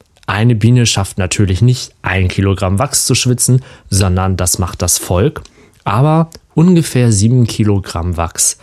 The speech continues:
werden dafür benötigt. Sind diese Wachsplättchen dann einmal ausgeschwitzt, treten also aus dem Körper der Biene aus. Das, diese Austrittsstelle ist am Hinterleib, am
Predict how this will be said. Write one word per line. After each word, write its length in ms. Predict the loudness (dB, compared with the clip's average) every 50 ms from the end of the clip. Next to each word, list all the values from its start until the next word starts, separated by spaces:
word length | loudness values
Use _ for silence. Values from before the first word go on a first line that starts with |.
| -20 _ _ _ -4
werden 300 | -2 0 2 2 2 2
dafür 480 | 0 -2 -2 -4 -4 -4 -4 -2 -2
benötigt. 840 | 0 2 4 4 4 2 0 -2 -6 -10 -14 -16 -16 -16 -16 -20 -20 _ _ _ -20 -20 -20 -20 -10 -4
Sind 600 | -2 0 2 4 4 4 2 2 0 -4 -4 -2
diese 320 | -2 0 0 0 0 0 -2
Wachsplättchen 800 | -2 -2 -4 -4 -2 0 -2 -2 -2 -2 0 2 2 4 4 2
dann 260 | 2 0 -2 -4 -4
einmal 400 | -4 -4 -2 -2 -2 -2 -4 -4
ausgeschwitzt, 1040 | -2 -2 0 0 0 -2 -2 -2 -2 0 0 -2 -2 -2 -4 -6 -6 -6 -8 -6 -6
treten 440 | -4 0 0 2 2 2 0 0
also 520 | 0 -2 -2 -2 0 0 0 0 -2 -2 -4 -6 _ _ _ _
aus 360 | -2 0 2 2 2 0 0
dem 200 | 0 0 0 0
Körper 420 | 0 0 -2 -2 -2 0 -2 -2 -2
der 140 | -2 -2
Biene 460 | -4 -2 -2 0 2 2 2 0 -2 -6 -12 -8 -4
aus. 320 | -2 0 0 0 -2 -4
Das, 320 | -4 -4 -4 -4 -4 -6 -10 _ _ _ _ _ _ _ _ _ _ _ _ _ _ -8 -6
diese 220 | -6 -4 -4 -2
Austrittsstelle 1040 | 0 2 2 2 2 0 -2 -2 -2 -2 -2 0 -2 -2 -2 0 0 2 2 2 0
ist 320 | 0 -2 -2 -2 -2 -4
am 220 | -4 -4 -4 -4 -4
Hinterleib, 920 | -4 0 2 4 4 4 4 2 2 2 2 2 2 0 -2 -4 -6 -12 -20 _ _ _ _ _ _ _ _ _ _ -20 -20 _ _ _
am 240 | -10 -8 -8 -8